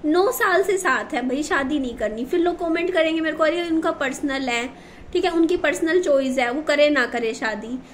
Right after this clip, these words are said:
तो मेरी भी जिंदगी की personal choice है, मेरी भी life की personal choice है, तो मेरी life के ऊपर ये टिप्पणियां क्या, क्यों कर रहे हैं?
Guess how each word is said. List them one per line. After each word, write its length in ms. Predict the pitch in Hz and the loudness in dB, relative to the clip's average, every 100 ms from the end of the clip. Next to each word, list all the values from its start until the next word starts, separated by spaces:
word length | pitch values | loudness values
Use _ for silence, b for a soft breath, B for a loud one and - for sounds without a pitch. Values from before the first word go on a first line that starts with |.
| B - | B -2
तो 60 | 349 | 2
मेरी 320 | 339 339 359 | 2 4 4
भी 140 | 403 | 4
जिंदगी 400 | 370 370 370 359 | 4 4 4 2
की 120 | 359 | 2
personal 460 | 381 339 370 359 349 | 2 2 2 2 2
choice 400 | 359 302 285 294 | 2 2 2 0
है, 240 | 254 220 | 0 0
मेरी 300 | 240 262 269 | -2 0 0
भी 100 | 320 | 2
life 280 | 359 320 - | 4 4 2
की 80 | 359 | 2
personal 440 | 349 311 320 302 311 | 2 0 0 -2 0
choice 360 | 285 262 254 | 0 0 0
है, 180 | 240 220 | -2 -2
तो 140 | 226 | 0
मेरी 360 | 294 294 330 381 | 2 4 4 4
life 260 | 370 330 - | 6 4 2
के 60 | 359 | 0
ऊपर 240 | 349 330 | 0 0
ये 140 | 320 | 0
टिप्पणियां 500 | 311 339 339 311 320 | -2 -4 -4 -2 0
क्या, 160 | 320 302 | 0 0
क्यों 240 | 302 330 | 0 0
कर 160 | 302 262 | 0 -2
रहे 200 | 240 233 | -2 -4
हैं? 360 | 262 233 262 | -4 -6 -10